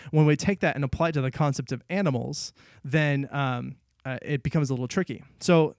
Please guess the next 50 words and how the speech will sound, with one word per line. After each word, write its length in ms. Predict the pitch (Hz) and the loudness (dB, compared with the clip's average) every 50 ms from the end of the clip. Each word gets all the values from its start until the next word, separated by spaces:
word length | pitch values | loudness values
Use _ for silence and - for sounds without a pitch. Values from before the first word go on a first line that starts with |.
| _ _ _ _ _ _ | _ _ _ _ _ _
if, 120 | 208 214 - | 0 0 2
for 120 | 220 208 | 0 0
example, 340 | 165 143 151 151 131 156 139 | 2 2 2 2 2 2 0
you're 100 | 127 131 | 0 0
trying 180 | - - 165 151 | 0 -2 -2 0
to 80 | 135 | 0
teach 300 | 127 - - 143 123 - | -2 0 0 0 0 -2
a 40 | 135 | -4
child 380 | - - 139 131 127 123 120 117 | -4 -4 -4 -2 -2 -4 -4 -4
to 180 | - - 127 120 | -4 -2 -2 -2
follow 380 | - - - 139 135 135 127 | -2 -2 -2 0 0 0 0
one-step 420 | 123 117 131 131 131 127 - 139 - | 0 0 -2 -2 -4 -2 -4 -4 -4
instructions 600 | 135 123 - - 143 131 - - 135 123 117 - | -2 -4 -4 -4 -4 -4 -4 -4 -4 -4 -4 -6
like 300 | 131 123 120 120 - - - _ _ _ _ _ _ | -6 -6 -6 -8 -10 -14 -20 _ _ _ _ _ _
sit 240 | - - 160 139 | -2 -2 -2 -2
down, 280 | - 139 117 - - 127 - | 0 -4 -6 -6 -12 -10 -6
like, 140 | 139 139 - | -6 0 2
we 80 | 170 185 | 4 4
just 120 | 196 147 | 4 4
want 180 | 185 180 156 - | 2 2 2 2
them 120 | 160 151 | 2 2
to 60 | 143 | 2
follow 240 | - 156 147 143 143 | 2 4 4 4 4
the 80 | 139 135 | 4 0
instruction, 400 | 131 - 135 127 - - 131 117 | 0 0 -2 -4 -2 -4 -8 -8
sit 160 | - 123 - | -8 -10 -12
down, 220 | - - - 131 - | -12 -14 -16 -16 -10
right? 240 | - 127 127 131 131 _ _ - - - - 117 | -8 -6 -6 -6 -8 _ _ -20 -20 -20 -20 -8
And 260 | - 156 156 151 147 147 | -2 0 2 2 4 4
there's 140 | 147 143 | 6 6
no 160 | 175 208 214 196 | 6 6 6 6
real 500 | 165 165 165 165 165 160 160 156 151 139 - - - _ _ _ _ _ _ _ _ | 6 6 6 6 6 4 4 2 -2 -6 -12 -20 -20 _ _ _ _ _ _ _ _
reward 440 | 139 131 120 117 127 143 143 131 - | -4 -2 -2 -2 -2 -2 -2 -2 -2
for 100 | 139 127 | -2 0
doing 300 | 127 127 123 123 120 123 | 0 0 0 0 0 0
that 260 | 120 120 127 131 - _ _ - | 0 -2 -2 -4 -8 _ _ -12
in-, 120 | 147 143 - 123 - - | -12 -10 -10 -14 -8 -6
intrinsically. 640 | 143 139 - - 175 175 135 123 - 127 131 135 | -6 -4 -2 0 0 0 -2 -4 -6 -6 -6 -4
They 80 | 127 123 | -4 -4
don't 100 | 120 120 | -4 -4
just 120 | - 127 - | -6 -6 -6
sit 100 | 151 127 | -6 -4
down 180 | 147 131 127 | -4 -4 -4
and 80 | 127 123 | -4 -4
go, 160 | 123 123 120 - - | -4 -6 -6 -6 -4
"Ah, 640 | 151 143 127 117 101 - - - - - - - _ | -4 -4 -4 -6 -8 -12 -14 -16 -20 -20 -20 -20 _
sitting 360 | - - - 147 131 123 120 | -16 -10 -8 -6 -6 -6 -6
down, 300 | 117 117 113 110 113 113 - | -6 -8 -10 -12 -14 -14 -12
so 180 | - 127 120 | -10 -10 -8
good," 220 | 117 117 113 117 | -8 -8 -10 -10